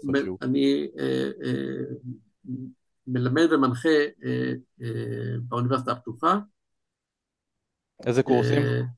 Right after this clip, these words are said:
Speaker 1: אני מלמד, אה, קורס שנקרא, אה, נשים בחברה היהודית בארץ ישראל.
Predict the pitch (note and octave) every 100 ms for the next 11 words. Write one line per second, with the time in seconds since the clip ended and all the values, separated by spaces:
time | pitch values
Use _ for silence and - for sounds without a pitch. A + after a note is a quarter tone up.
0 | _ _ _ _ _ _ _ _ _ _
1 | _ _ _ _ _ _ _ _ _ _
2 | _ _ - B2+ C#3+ C3+ C3 D3 E3+ E3+
3 | E3+ G3+ - _ - C3+ C3 B2+ - E3
4 | D#3+ D3 B2+ C#3 D3+ D3+ D3+ - A#2+ B2+
5 | B2+ A#2 E3+ D#3 - A#2 C#3 D3+ C3 B2+
6 | C#3+ E3+ - _ _ _ _ _ B2 C3+
7 | C3 A#2+ B2 G#2+ G#2+